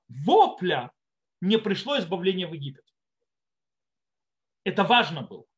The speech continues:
Потому что вопль, обращение ко Всевышнему – это просьба Всевышнего войти в этот мир и раскрыться.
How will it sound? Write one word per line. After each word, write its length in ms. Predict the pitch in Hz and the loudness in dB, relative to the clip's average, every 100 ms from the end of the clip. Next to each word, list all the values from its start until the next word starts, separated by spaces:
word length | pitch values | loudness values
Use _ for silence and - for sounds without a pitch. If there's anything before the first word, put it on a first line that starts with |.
| _ _ _ _ _ _ _ _ _ _ _ _ | _ _ _ _ _ _ _ _ _ _ _ _
Потому 440 | 170 170 185 233 | -8 -4 -4 -4
что 540 | - - 240 247 247 - _ 180 - _ _ _ _ - | -8 -4 0 0 0 -6 _ -18 -18 _ _ _ _ -12
вопль, 760 | 139 196 294 - 180 156 143 - | -4 0 2 0 -2 -6 -6 -12
обращение 580 | 160 175 - 240 240 226 | -8 -6 -6 -4 -4 -4
ко 120 | 208 | -6
Всевышнему – 840 | - 185 214 330 - 208 196 202 _ | -6 -8 -4 -6 -6 -6 -6 -8 _
это 600 | 240 269 294 - 240 294 - _ _ _ _ _ _ _ _ _ _ _ _ _ _ | -4 -4 -4 -2 -2 -4 -12 _ _ _ _ _ _ _ _ _ _ _ _ _ _
просьба 540 | - 202 330 302 208 233 | -2 0 2 0 0 -4
Всевышнего 640 | - 208 233 320 254 226 | -4 -8 -6 -8 -4 -4
войти 680 | 160 165 190 180 - - 285 | -2 0 0 0 -6 -12 -10
в 260 | 220 165 190 | -10 -4 -2
этот 300 | 196 196 170 | -2 -6 -6
мир 320 | 185 233 294 | -4 -4 -6
и 140 | 226 | -6
раскрыться. 640 | 208 196 - 196 151 - - | -6 -6 -10 -10 -10 -14 -20